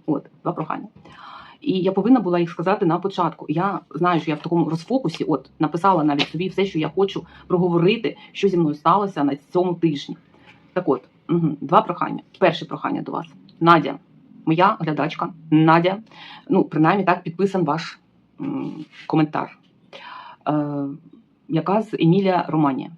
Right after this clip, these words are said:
яка мені написала дуже такі емоційні, е, два коментарі з приводу мого диплому, і яку я роблю взагалі дурню, що я, значить, <laughs> пішла в школу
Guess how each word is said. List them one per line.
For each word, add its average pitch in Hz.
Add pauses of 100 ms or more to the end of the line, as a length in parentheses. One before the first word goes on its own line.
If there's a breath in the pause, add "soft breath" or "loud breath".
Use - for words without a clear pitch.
(120)
яка -
мені 180
написала 170
дуже 175
такі 170
емоційні, 180 (300 loud breath)
е, 135
два 147
коментарі 156 (340 loud breath)
з -
приводу 170
мого 151
диплому, 151 (140)
і 139 (140)
яку 147
я 160
роблю 147
взагалі 143
дурню, 156 (260 loud breath)
що -
я, 165
значить, -
<laughs> 302
пішла 311
в 233
школу 427